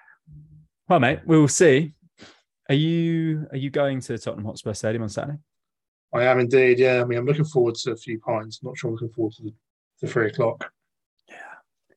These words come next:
Speaker 1: Yeah, mate. I think that was the story for the second half of the season, wasn't it?
Speaker 2: <laughs>
Speaker 1: Last year. Looking forward to the day out more than what was happening on the pitch. I'm just buzzing for,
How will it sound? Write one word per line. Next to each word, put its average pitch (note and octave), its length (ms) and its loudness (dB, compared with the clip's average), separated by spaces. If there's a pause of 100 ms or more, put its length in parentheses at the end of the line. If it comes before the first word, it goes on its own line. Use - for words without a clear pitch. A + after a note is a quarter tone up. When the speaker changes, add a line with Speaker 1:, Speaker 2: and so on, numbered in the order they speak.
(1700)
Speaker 1:
Yeah, A#2+ 300 8
mate. A2 320 2
I - 80 -4
think A#2 200 -2
that G#2+ 160 -2
was G#2+ 240 -6
the A2+ 180 -4
story A2 420 0
for G#2+ 320 -6
the - 140 -16
second A2+ 300 -4
half G#2+ 120 -2
of - 40 -14
the A#2 80 -2
season, A#2 340 0
wasn't G#2 260 -6 (140)
it? C#3 720 -2
Speaker 2:
<laughs> - 0 -
Speaker 1:
Last A2+ 300 -6
year. A#2 300 -2
Looking A2+ 320 -4
forward G#2+ 260 -4
to - 100 -4
the A2 80 -2
day G#2+ 180 2
out G#2 280 -2
more A2 180 -4
than G#2 240 -6 (320)
what A#2+ 160 -2
was - 100 -6
happening G#2 300 -4
on G2+ 60 -2
the G2+ 80 -2
pitch. - 320 -6 (960)
I'm D3+ 240 2
just G#2 160 -2
buzzing G#2 400 2
for, F#2 340 -4